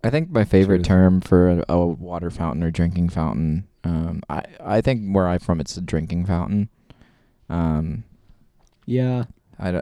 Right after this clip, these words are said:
Speaker 1: I don't know.
Speaker 3: I
Speaker 1: But,
Speaker 3: think it's
Speaker 1: um,
Speaker 3: interchangeable for me.
Speaker 1: yeah. Where I, my favorite term is a scuttlebutt.
Speaker 3: Huh,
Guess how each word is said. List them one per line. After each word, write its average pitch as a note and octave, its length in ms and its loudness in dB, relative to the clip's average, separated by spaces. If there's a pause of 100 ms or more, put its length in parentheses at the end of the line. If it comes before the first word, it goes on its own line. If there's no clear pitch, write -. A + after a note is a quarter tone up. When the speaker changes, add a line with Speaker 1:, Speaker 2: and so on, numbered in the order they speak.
Speaker 1:
I G2 80 -2
don't F2+ 160 -4
know. F2 200 -6
Speaker 3:
I - 80 -14
Speaker 1:
But, G#2+ 160 6
Speaker 3:
think E3 140 0
it's E3 100 0
Speaker 1:
um, E3 80 4
Speaker 3:
interchangeable B2 540 0
for G2 140 -8
me. F2 240 -10 (200)
Speaker 1:
yeah. C#2+ 380 -4
Where A#2 200 8 (100)
I, - 40 2
my G#2+ 200 6
favorite A#2 300 6
term F#2+ 240 4
is E2 140 0
a - 20 -4
scuttlebutt. F2 560 0 (720)
Speaker 3:
Huh, B3 280 6